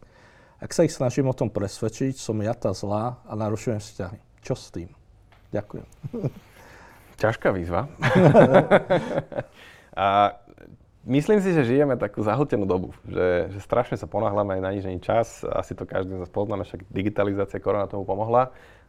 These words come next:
Speaker 2: že už nemusíme sa stretávať, cestovať na meetingy, ale stačí sa prekliknúť asi na ďalšom meetingu, čiže v tom kalendári máš len meetingy a nestieš robiť. A možno je dôležité zase, ja sa vrátim, budem opakovať stále to isté, že nemusíš presvedčiť všetkých kolegov.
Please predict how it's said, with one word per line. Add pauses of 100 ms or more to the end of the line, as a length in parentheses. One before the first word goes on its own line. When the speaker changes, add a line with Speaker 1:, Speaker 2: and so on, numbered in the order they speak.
Speaker 2:
že
už
nemusíme
sa
stretávať,
cestovať
na
meetingy,
ale
stačí
sa
prekliknúť
asi
na
ďalšom
meetingu,
čiže
v
tom
kalendári
máš
len
meetingy
a
nestieš
robiť. (580)
A (400)
možno
je
dôležité
zase,
ja
sa
vrátim,
budem
opakovať
stále
to
isté,
že (380)
nemusíš
presvedčiť
všetkých
kolegov.